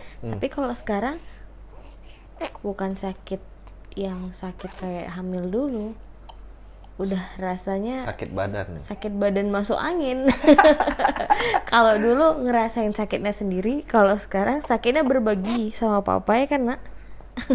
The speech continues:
Speaker 2: <laughs> Ya tapi mau secapek apapun, kalau udah nengok dia bobo,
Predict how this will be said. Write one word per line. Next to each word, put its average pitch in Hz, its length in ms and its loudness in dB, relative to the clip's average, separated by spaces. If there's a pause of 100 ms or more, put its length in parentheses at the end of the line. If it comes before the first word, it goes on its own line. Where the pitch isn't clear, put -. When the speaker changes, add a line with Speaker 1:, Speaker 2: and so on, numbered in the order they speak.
(380)
Speaker 2:
<laughs> - 1080 -16
Ya 190 80 -2
tapi 339 480 -4 (720)
mau 240 260 -4
secapek 247 540 -4
apapun, 220 840 -2 (420)
kalau 233 320 0
udah 233 380 0
nengok 240 420 2
dia 240 220 4
bobo, 226 840 4